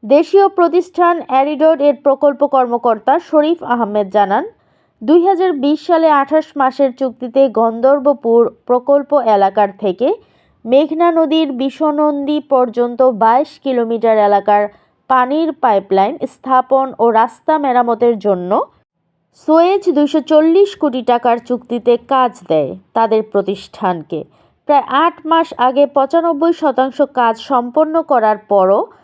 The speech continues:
আশি কোটি টাকা বকেয়া রেখে লাপাত্তা রয়েছে প্রতিষ্ঠানটি। ভুক্তভোগী শ্রমিকরা জানান, গত জুন থেকেই বেতন ভাতা বন্ধ তাদের।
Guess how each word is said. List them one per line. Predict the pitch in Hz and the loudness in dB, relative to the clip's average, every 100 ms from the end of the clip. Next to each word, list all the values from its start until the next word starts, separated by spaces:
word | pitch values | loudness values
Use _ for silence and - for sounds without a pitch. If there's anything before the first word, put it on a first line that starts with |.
| _ _ | _ _
আশি | - 285 - 381 | -6 -6 0 0
কোটি | 359 349 339 | 2 0 0
টাকা | 311 302 311 | 0 0 0
বকেয়া | 240 233 233 277 262 | 0 -2 0 0 2
রেখে | 240 240 269 | 2 0 0
লাপাত্তা | 247 226 254 247 _ 247 | 0 0 -2 -4 _ 0
রয়েছে | 214 202 202 233 | 0 -2 -2 -4
প্রতিষ্ঠানটি। | 214 226 208 226 - - 190 175 - - _ _ _ _ _ _ 202 | -2 -6 -6 -10 -12 -10 -8 -8 -14 -18 _ _ _ _ _ _ 0
ভুক্তভোগী | 302 349 - 370 311 359 320 339 | 0 0 0 0 2 0 2 0
শ্রমিকরা | - 302 262 277 269 254 240 | 0 -2 0 -4 -2 -2 0
জানান, | 208 185 214 359 - - | 0 0 -2 -4 -14 -8
গত | 208 233 269 | -2 0 0
জুন | 240 233 262 359 | -2 -2 -2 -2
থেকেই | 359 349 349 330 | -2 -2 0 -2
বেতন | 262 233 226 233 233 | 0 -2 0 -2 -2
ভাতা | 226 214 202 214 202 202 | -4 -4 0 0 0 -2
বন্ধ | 196 202 220 220 | -2 -2 -2 -6
তাদের। | 185 165 139 135 | -2 -4 -4 -10